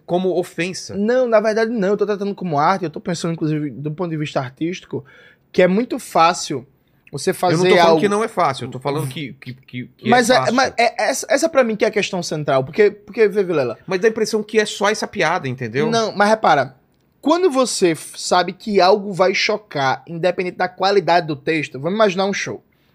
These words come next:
Speaker 2: Você faz um show.
Speaker 1: Mas vamos falar então de outro tipo de arte. Tem arte que é só pra incomodar, quando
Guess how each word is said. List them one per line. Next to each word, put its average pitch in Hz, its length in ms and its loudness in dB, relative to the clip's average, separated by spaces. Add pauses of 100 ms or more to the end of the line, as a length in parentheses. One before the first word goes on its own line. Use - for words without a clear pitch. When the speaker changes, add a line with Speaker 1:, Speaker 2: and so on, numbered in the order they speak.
(140)
Speaker 2:
Você 359 160 -2
faz 247 200 4
um 220 120 0
show. 131 360 2 (320)
Speaker 1:
Mas 165 120 -6
vamos 208 160 -4
falar 190 180 0
então 180 240 -4
de 170 80 -4
outro 180 160 -6
tipo - 180 -14
de 147 140 -2
arte. - 400 -6 (240)
Tem 170 180 -6
arte 139 280 -4
que 170 60 -2
é 143 40 0
só 139 160 -4
pra 151 100 -4
incomodar, 156 440 -4
quando 147 180 -6